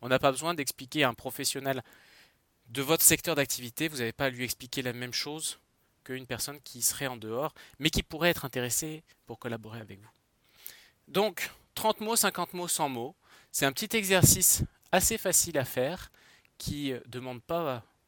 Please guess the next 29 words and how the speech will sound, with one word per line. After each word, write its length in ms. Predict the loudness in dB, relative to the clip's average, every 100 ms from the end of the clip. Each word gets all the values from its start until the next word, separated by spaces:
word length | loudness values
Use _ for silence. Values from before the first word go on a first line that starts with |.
| _
beaucoup 360 | -16 -16 -14
de 240 | -10 -10 -10 _ _ _ -4
moyens, 480 | 4 6 6 2 -4 _ -20 _ _ -10
on, 440 | -8 -6 -8 -10 -14 _
mais 220 | 0 2 2
qui 200 | -2 -6
peut 140 | -4
demander 400 | -4 -4 -4 -6 _ -20 -12
beaucoup 300 | -12 -12 -10
de 120 | -10
temps 260 | -10 -14 -16 _ _ _ _
avant 240 | -10 -8 -6
d'arriver 380 | -6 -6 -8
à 60 | -10
trouver 400 | -10 -20 -18 -20 _ _ _ 2
la 120 | 2
bonne 200 | 2 -6
manière 300 | -6 -8 -10
de 80 | -12
présenter 420 | -14 -14 -12 -14
la 100 | -14
chose. 340 | -16 -20 -20 _ _ _ _ _ _ _ _ -4 -2 6
Alors 200 | 6 6
l'idée 340 | 4 10 12
là, 160 | 12 10
ce 140 | 6
n'est 80 | 4
pas 180 | 6 6
de, 180 | 4